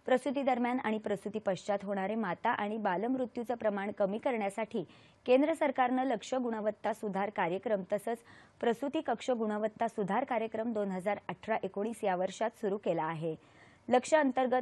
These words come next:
प्रसूतीगृह आणि प्रसूती शस्त्रक्रियागृहातल्या विविध आठ घटकांची तपासणी करण्यात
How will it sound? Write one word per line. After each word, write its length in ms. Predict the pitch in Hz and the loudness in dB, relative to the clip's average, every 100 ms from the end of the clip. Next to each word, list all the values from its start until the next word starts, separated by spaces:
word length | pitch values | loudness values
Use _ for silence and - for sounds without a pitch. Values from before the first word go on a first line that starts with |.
| - | 0
प्रसूतीगृह 680 | 226 - 226 226 208 202 | -4 -4 -6 -2 0 0
आणि 180 | 247 220 | 0 0
प्रसूती 500 | 220 208 190 233 269 | -2 -4 -2 -4 -4
शस्त्रक्रियागृहातल्या 1200 | 240 208 - 226 226 233 226 208 190 226 262 202 151 - _ _ _ _ _ - - | -2 -2 -2 -4 -2 -2 0 -2 0 -2 0 -2 -2 -10 _ _ _ _ _ -8 0
विविध 240 | 233 247 277 - | 2 4 4 4
आठ 220 | 226 262 | 2 2
घटकांची 540 | 208 196 220 226 214 262 | -2 -2 0 0 -2 -2
तपासणी 400 | 214 196 185 220 | -2 0 -2 -4
करण्यात 340 | 240 185 180 | -4 -4 -4